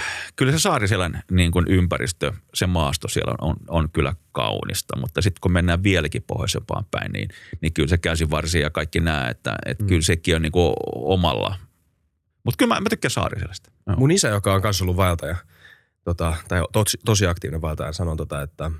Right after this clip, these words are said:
Speaker 2: Saaris-, aina kun kysyy Lapista, niin sanoo Saariselän.
Speaker 1: On.
Speaker 2: Joo.
Speaker 1: Se ei ole niin iso, sanotaan näin, ja hienoa maastoa, ja siinä pystyy, niinku, hiihtämään ja pystyy, niinku, tekee kaikenlaista,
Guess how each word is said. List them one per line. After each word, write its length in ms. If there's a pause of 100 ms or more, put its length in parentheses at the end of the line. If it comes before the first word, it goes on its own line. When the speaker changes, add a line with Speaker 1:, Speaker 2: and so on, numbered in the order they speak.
(380)
Speaker 2:
Saaris-, 400
aina 140
kun 120
kysyy 180
Lapista, 320
niin 100
sanoo 200
Saariselän. 540
Speaker 1:
On. 280 (360)
Speaker 2:
Joo. 200
Speaker 1:
Se 100
ei 100
ole 80
niin 420 (380)
iso, 280 (140)
sanotaan 460
näin, 160
ja 100
hienoa 380
maastoa, 500 (120)
ja 160
siinä 160
pystyy, 320
niinku, 220
hiihtämään 440
ja 80
pystyy, 360
niinku, 260 (140)
tekee 260
kaikenlaista, 680